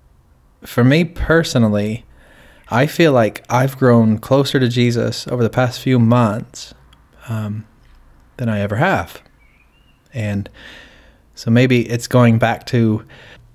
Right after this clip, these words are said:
back to the normal stuff is, uh, well, it makes me a bit nervous. I don't wanna get sucked into the old way of things again. Um, in the past, well, yeah, I guess the past couple months, I've had some really good conversations with some people from All Saints.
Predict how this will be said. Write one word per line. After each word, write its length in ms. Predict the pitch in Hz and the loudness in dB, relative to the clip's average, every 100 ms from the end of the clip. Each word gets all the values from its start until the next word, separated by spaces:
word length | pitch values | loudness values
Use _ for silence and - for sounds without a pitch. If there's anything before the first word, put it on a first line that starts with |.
| - | -4
back 260 | 117 113 | -4 -2
to 120 | - 117 | 0 2
the 100 | 113 | 4
normal 480 | 113 123 123 117 | 4 6 6 4
stuff 540 | 113 - 120 117 - 131 | 2 0 0 0 -4 -4
is, 260 | 110 107 | -4 -2
uh, 360 | 107 107 120 - | -2 -4 -8 -6
well, 140 | 156 131 | -4 -2
it 40 | |
makes 280 | 123 107 - | -2 -4 -6
me 240 | 104 104 - | -8 -10 -12
a 80 | 117 | -8
bit 260 | 101 98 127 | -6 -4 0
nervous. 540 | 135 120 110 120 - | 2 2 -2 -6 -8
I 80 | 113 | -6
don't 180 | 110 - | -6 -6
wanna 180 | 110 | -8
get 280 | 113 113 - - - - - - - _ _ - - | -4 -6 -6 -20 -20 -20 -20 -20 -20 _ _ -20 -20
sucked 420 | - - 113 - 147 | -10 -4 -4 -2 2
into 300 | 196 185 107 | 2 2 0
the 160 | 98 | -2
old 260 | 98 98 104 | -2 -4 -2
way 200 | 104 98 | -4 -4
of 100 | - | -4
things 340 | 104 101 98 | -2 -2 -2
again. 420 | 101 98 92 120 - - - - - - - _ _ _ _ _ - | -4 -8 -8 -12 -16 -20 -20 -20 -20 -20 -20 _ _ _ _ _ -16
Um, 440 | 101 95 92 92 _ _ _ _ _ _ _ _ _ _ - | -12 -10 -10 -14 _ _ _ _ _ _ _ _ _ _ -8
in 120 | 123 123 | 0 0
the 60 | |
past, 500 | 123 180 190 - - - _ _ _ _ - | 0 -2 -2 -8 -16 -20 _ _ _ _ -6
well, 320 | 160 196 151 | -4 -2 -2
yeah, 320 | 165 120 90 | 0 -2 -4
I 160 | 123 120 | -4 -4
guess 220 | 123 135 | -2 -4
the 80 | 135 | -2
past 240 | 139 131 | -2 0
couple 200 | 151 143 | -2 0
months, 280 | 113 113 110 | 2 2 0
I've 140 | 117 120 | -2 0
had 180 | 117 | -2
some 240 | - 110 117 | -2 -2 0
really 300 | 160 151 139 | 2 2 2
good 180 | 143 135 | 0 2
conversations 760 | 120 117 113 117 117 123 113 | 2 2 0 0 0 -2 -4
with 100 | 107 | -6
some 140 | - | -6
people 240 | 113 107 104 | -6 -6 -6
from 180 | 113 107 | -2 -2
All 120 | 107 | -4
Saints. 360 | - - - | -10 -18 -20